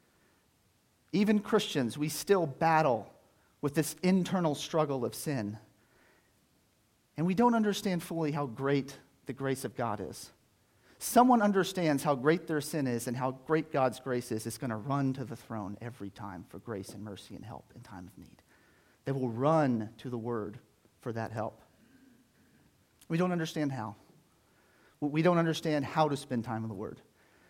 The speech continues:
It's, it's a frightful thing. You say, "Hey, you need to be reading the Word every day. You need to be studying the Word every day."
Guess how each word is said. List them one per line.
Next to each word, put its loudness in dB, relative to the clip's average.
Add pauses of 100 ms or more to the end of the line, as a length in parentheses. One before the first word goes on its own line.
(240)
It's, 0
it's -4
a 2
frightful 4
thing. -4
You -4
say, -4
"Hey, 2
you 0
need 0
to -6
be -4
reading 0
the -4
Word 0
every 2
day. 2
You 0
need -2
to -12
be -6
studying 0
the -4
Word -2
every -2
day." 0